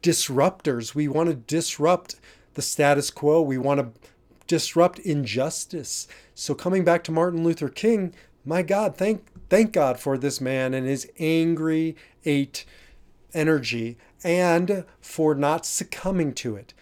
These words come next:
not giving himself over to it. Again, was he perfect?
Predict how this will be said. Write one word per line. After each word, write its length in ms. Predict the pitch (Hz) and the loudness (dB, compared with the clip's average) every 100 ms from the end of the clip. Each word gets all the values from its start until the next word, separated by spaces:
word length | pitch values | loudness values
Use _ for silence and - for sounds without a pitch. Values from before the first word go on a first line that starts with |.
| _ 143 | _ -4
not 240 | 156 147 | -2 2
giving 240 | 165 170 | 2 4
himself 420 | 170 156 180 160 - - | 2 2 2 2 -2 -2
over 360 | 165 165 160 147 | 4 4 4 -4
to 280 | - 127 | -4 -4
it. 120 | 107 - - _ _ | -6 -10 -20 _ _
Again, 260 | 139 165 101 _ _ - - | -4 -4 -4 _ _ -20 -8
was 160 | 127 | -4
he 220 | 123 131 131 | -2 -4 -4
perfect? 460 | 143 139 170 - | -4 -4 -4 -8